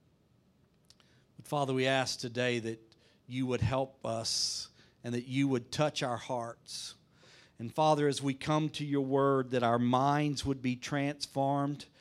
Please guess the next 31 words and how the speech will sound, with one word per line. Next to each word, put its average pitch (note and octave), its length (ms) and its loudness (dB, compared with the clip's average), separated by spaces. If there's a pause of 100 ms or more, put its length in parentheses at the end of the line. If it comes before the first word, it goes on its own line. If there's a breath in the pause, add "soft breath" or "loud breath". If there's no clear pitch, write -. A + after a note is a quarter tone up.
(520 loud breath)
and C3+ 200 0
that C#3 300 4
as D3 340 2
our C#3 220 2
mind C#3+ 560 2
is C#3 160 2
transformed, D3 880 0
our B2+ 140 0
whole D3 320 0
being D3+ 460 0
is C3+ 180 -4
transformed, A#2+ 880 -6 (640 loud breath)
because C#3 400 4
your D3 100 2
word D3 420 6
says D#3 440 4
that C#3 180 0
what C#3+ 340 4
we D3 200 0
think, C#3 500 -2
that B2+ 240 0
is A#2+ 220 -4
what B2+ 400 -2 (100)
we A#2+ 140 -4
become. G#2+ 500 -12 (1300 soft breath)
And A2 100 -16
Father, B2 280 -2
help C3+ 260 -2
us B2 140 -4
to - 120 -8
meditate B2 840 -2